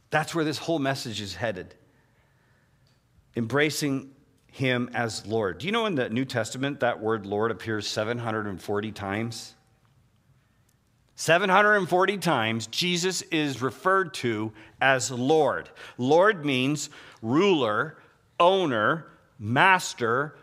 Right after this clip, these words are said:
sole authority. Do you know the Bible says, "Believe on the Lord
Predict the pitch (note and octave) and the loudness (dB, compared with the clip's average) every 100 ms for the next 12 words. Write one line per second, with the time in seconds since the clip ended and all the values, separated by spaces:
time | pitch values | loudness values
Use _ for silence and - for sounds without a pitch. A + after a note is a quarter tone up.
0 | _ - - E3+ F3 E3+ D#3 F3 E3+ D#3 | _ -8 -2 2 4 4 2 4 6 4
1 | B2 F#2+ - _ _ _ _ _ _ _ | 2 -4 -12 _ _ _ _ _ _ _
2 | _ _ _ G#2+ C3 F3 F3+ E3 E3 F3 | _ _ _ -4 2 4 4 6 6 6
3 | F3 - F3 F3+ A#2 B2 D3 D3 F3+ F3+ | 2 2 2 2 0 0 2 2 0 0
4 | G3+ D#3+ D#3 D3+ B2+ B2 C3 E3+ F#3+ G#3 | 0 2 2 2 0 2 4 6 6 6
5 | B3 F#3+ | 4 0